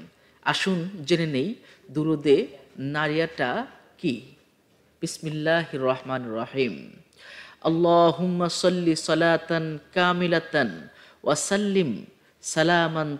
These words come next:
তাম্মান আলা সাইয়্যিদিনা মুহাম্মাদানিল্লাযী তানহাল্লু বিহিল উকাদু ওয়া তানফারিজু বিহিল কুরাবু ওয়া তুকদা বিহিল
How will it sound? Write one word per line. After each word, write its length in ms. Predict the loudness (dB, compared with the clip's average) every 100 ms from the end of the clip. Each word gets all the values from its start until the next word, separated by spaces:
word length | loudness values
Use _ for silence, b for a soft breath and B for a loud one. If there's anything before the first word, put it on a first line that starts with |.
| -4
তাম্মান 640 | 0 2 0 -2 -2 -2 -4 -10 B B B
আলা 420 | -6 0 2 4 4 4 2
সাইয়্যিদিনা 640 | 0 0 2 0 0 0 2 2
মুহাম্মাদানিল্লাযী 1300 | 0 -2 -2 0 -2 -2 -2 0 0 2 0 2 2 2
তানহাল্লু 600 | 0 0 -2 -2 0 2 2
বিহিল 420 | 2 0 -2 2 2
উকাদু 500 | 0 2 2 4 4 4 0 B B
ওয়া 120 | 2 2 2
তানফারিজু 800 | 0 2 -2 0 2 2 2 0
বিহিল 380 | 0 -2 -2 -4
কুরাবু 520 | -2 0 2 0 -4 -6 B B B -2
ওয়া 140 | 0 0 -4
তুকদা 640 | -4 -2 0 2 4 4 4 2 2
বিহিল 420 | 2 4 2 4